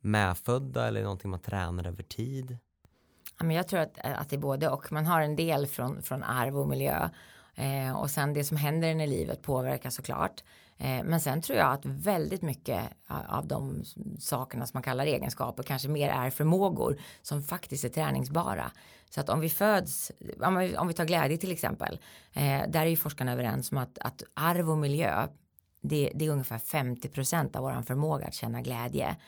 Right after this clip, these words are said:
Speaker 2: Och sen har du tio procent som, som är om det händer någonting, om du lyckas bra med ett projekt eller,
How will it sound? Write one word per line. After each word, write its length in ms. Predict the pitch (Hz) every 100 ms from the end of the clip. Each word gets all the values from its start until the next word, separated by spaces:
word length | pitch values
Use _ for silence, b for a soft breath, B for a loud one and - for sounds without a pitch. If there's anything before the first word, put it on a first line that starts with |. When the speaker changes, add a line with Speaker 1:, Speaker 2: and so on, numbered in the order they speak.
| B B
Speaker 2:
Och 280 | B - 147
sen 160 | 160
har 60 | 156
du 60 | 147
tio 360 | 147 170 147
procent 600 | 160 170 147 123 135 - - -
som, 240 | - 135
som 160 | 139 135
är 180 | - -
om 80 |
det 60 | 135
händer 380 | 127 147 147 147
någonting, 300 | 135 113 104
om 100 | 135
du 60 |
lyckas 320 | 143 143 131 127
bra 360 | 131 147 143
med 120 | 143
ett 100 | 131
projekt 560 | - 139 - 117 - -
eller, 380 | 131 135 143